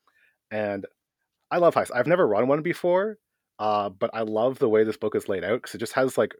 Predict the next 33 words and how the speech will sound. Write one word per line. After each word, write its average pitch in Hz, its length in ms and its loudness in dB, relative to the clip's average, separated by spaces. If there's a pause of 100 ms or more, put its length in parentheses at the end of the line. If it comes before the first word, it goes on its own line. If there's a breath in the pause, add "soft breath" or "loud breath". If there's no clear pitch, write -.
really 110 380 -2
detailed, 107 500 -2
like, 90 160 -6
floor 107 320 -2
plans, 113 600 -2 (320 soft breath)
emergency 107 560 -4
lockdown 104 480 -4
procedures, 101 720 -6
like, 92 140 -8
guard 101 280 -4
routes 110 300 -6
and 117 100 -8
stuff - 260 -4
like 113 140 -4
that. 127 280 -4 (840)
So - 140 0
it 113 60 4
always 120 200 2
kinda 120 180 0
makes 104 260 -4
sense, 139 320 -8
and 107 120 -6
there's 104 160 -6
no, 123 160 0
like, 139 220 0 (360)
guidance 101 420 -6
on 92 80 -10
what 92 160 -8
to - 80 -18
do. 92 280 -8
It's 87 120 -14
just - 200 -12
like, 95 220 -12